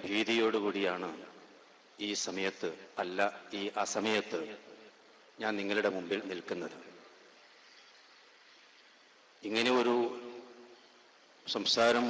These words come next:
ഒഴിവായി കിട്ടാൻ വേണ്ടി ഇതിൻ്റെ തുടക്കം മുതലേ കെഞ്ചിയിട്ടുള്ള ഒരാളാണ് ഞാൻ.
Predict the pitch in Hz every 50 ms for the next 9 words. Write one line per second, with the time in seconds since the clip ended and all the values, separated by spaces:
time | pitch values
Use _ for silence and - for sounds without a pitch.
0 | 110 104 113 117 107 120 120 123 123 120 - - 117 - 123 113 110 110 101 101
1 | 101 98 95 92 101 123 - - - - - - - - - - - - - -
2 | - - - - - - - - - - - - - - - - - - - _
3 | _ - - 98 107 98 104 - 101 101 104 104 - 135 127 123 120 113 117 120
4 | 120 123 127 120 - - - 113 107 107 104 107 120 127 127 127 - 123 117 117
5 | 117 110 104 107 98 101 95 90 82 - - -